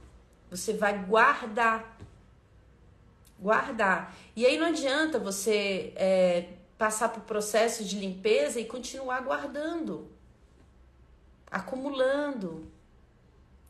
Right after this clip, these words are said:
O quanto que, o quanto que você acumula emoções por não saber lidar com elas, processá-las. Entender, se entender. O quanto que você anda se ferindo.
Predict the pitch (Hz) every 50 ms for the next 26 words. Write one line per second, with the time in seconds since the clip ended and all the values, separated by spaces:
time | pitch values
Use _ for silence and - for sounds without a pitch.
0 | - - - 202 - 285 294 339 320 320 320 - - - 262 254 247 240 233 226
1 | 220 214 214 - - 220 - - 269 262 - 254 285 285 - 277 269 269 269 254
2 | 254 262 262 269 269 254 262 254 254 - - 247 247 277 277 262 - - - -
3 | - _ _ _ 247 240 240 247 240 247 262 226 214 233 233 247 208 226 220 247
4 | 277 269 262 254 240 220 226 240 262 254 226 180 180 - - - - - - -
5 | _ - 233 233 - - 262 - - - - 240 220 233 247 262 247 208 180 180
6 | - - - - - _ - _ _ _ _ _ _ _ _ _ _ _ _ _
7 | _ _ _ _ _ _ _ _ _ - 214 247 285 285 277 - 277 277 277 254
8 | 214 220 214 226 262 285 277 - - 240 240 254 247 262 262 254 254 226 208 202
9 | 208 220 262 269 - - - - _ _ 196 - 262 247 240 - 247 247 247 -
10 | 254 240 254 247 247 - 233 - - 247 233 226 240 254 269 277 240 196 180 160
11 | -